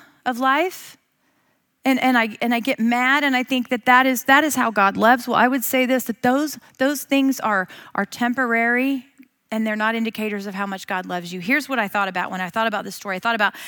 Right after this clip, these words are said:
how we have this, um, Ruth, you know, she comes in, she has this new faith now. She has this new home, this new, new mother, essentially, you know, 'cause her mother and father are back in Moab.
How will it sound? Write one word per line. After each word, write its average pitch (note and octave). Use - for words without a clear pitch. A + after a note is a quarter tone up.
how A3+
we D#4+
have A#3
this, G#3
um, G3
Ruth, A3+
you B3
know, G#3+
she G#3
comes B3+
in, B3+
she B3
has A#3
this A3
new A#3
faith F3
now. E3+
She F#3+
has G3
this G3+
new A#3+
home, G3+
this F3
new, B3
new A3+
mother, G#3
essentially, A3
you A3+
know, G#3
'cause G3+
her G3+
mother G3+
and F3+
father A3
are F3+
back F#3+
in F3+
Moab. F#3